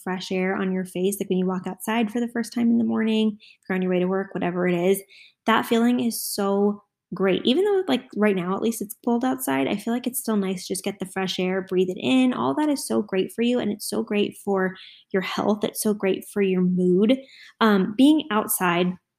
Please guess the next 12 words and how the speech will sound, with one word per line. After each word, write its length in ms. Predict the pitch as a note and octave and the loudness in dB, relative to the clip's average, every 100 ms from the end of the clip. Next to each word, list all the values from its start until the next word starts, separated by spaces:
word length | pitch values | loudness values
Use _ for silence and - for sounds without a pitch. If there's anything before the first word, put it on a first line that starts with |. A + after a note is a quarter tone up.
| _ _ _ _ _ _ - | _ _ _ _ _ _ 0
and, 180 | A3+ G#3+ | 0 4
and, 240 | G#3 F#3+ | 4 4
and 200 | F#3+ G3 | 2 0
actually 300 | F3+ F3+ - | 0 0 -2
just 240 | F#3 F3+ F#3 | 0 0 -2
walking 320 | F#3 F3 F#3+ | -6 -2 0
in 140 | F3 | 2
general, 400 | F3 A3 F#3+ F#3 | 4 4 4 2
taking 260 | F#3 F#3+ F#3 | -2 -2 0
a 60 | F3+ | 0
walk 260 | F3+ F3+ | 0 -4
outdoors, 540 | F3 - F3+ F3+ F3+ | -4 -2 -2 -2 -2